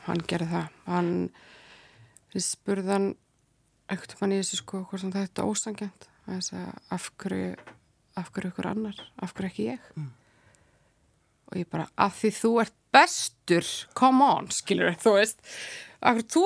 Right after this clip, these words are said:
Speaker 1: að fá krabbamein, skilurðu, fullt af“, þú veist, og hann bara, „Nei, maður hugsar ekki“, þú veist, hann vi-, hugsaði aldrei þannig. Hann
Speaker 2: Mm.
Speaker 1: var alltaf, hann var mikill mannvinur, hann pabbi, og einhvern veginn, já, hann var ofboðslega æðrulaus.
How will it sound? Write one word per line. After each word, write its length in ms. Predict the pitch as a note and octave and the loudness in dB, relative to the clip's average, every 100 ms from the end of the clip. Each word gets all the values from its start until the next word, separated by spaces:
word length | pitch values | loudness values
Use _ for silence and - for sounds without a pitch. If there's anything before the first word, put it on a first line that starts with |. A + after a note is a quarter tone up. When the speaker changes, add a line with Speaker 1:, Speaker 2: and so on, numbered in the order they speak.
| G4 | 4
Speaker 1:
að 40 | |
fá 100 | F3+ | 2
krabbamein, 420 | - F3+ - E3 D3+ | 0 0 2 0 -2
skilurðu, 300 | - F3 - | -2 -2 2
fullt 240 | C4+ - | 0 2
af“, 200 | C4 - - _ _ - | 0 0 -4 _ _ -4
þú 140 | A3 | 2
veist, 240 | E3 - - | 2 0 -8
og 80 | F#3+ | -2
hann 180 | F#3+ F#3 | 0 0
bara, 220 | F#3 E3 | 0 2
„Nei, 320 | F3+ E3+ E3+ | 2 0 -2
maður 240 | F3 F#3+ A3 | -2 -2 -2
hugsar 200 | - G3 | -4 -8
ekki“, 160 | - | -6
þú 100 | F#3+ A3 | 0 0
veist, 100 | - | 2
hann 200 | B3 C4+ | 4 4
vi-, 80 | C#4+ | 4
hugsaði 340 | C#4+ - C#4+ | 2 2 -2
aldrei 180 | B3 A#3+ | -2 -2
þannig. 280 | B3 G#3+ G#3 | 0 -2 -4
Hann 140 | B3+ B3+ | -2 2
Speaker 2:
Mm. 40 | |
Speaker 1:
var 240 | B3+ C#4 C#4+ | 4 2 2
alltaf, 280 | C#4 C#4 | -2 -2
hann 80 | C4 | 0
var 80 | B3+ | 2
mikill 360 | B3 B3+ C4+ - | 2 2 0 0
mannvinur, 580 | A#3+ B3 C4 B3 C4 | 4 4 4 2 2
hann 100 | B3 | 2
pabbi, 320 | - B3 - - _ - | 2 -2 -2 -8 _ -8
og 300 | - A3 A3 | 0 2 2
einhvern 180 | A3+ A3+ | 0 0
veginn, 280 | A#3 A3+ A3 _ - - - - - - - - - - - - _ _ _ _ | 2 0 -2 _ -20 -20 -18 -18 -18 -18 -20 -20 -20 -20 -20 -20 _ _ _ _
já, 160 | - G#3 | 2 4
hann 200 | F#3 F3+ | 4 4
var 140 | G3 F3+ | 4 0
ofboðslega 460 | - A3+ - G#3+ A#3 | -2 -4 -2 -2 -4
æðrulaus. 300 | G#3 F#3+ | -4 -4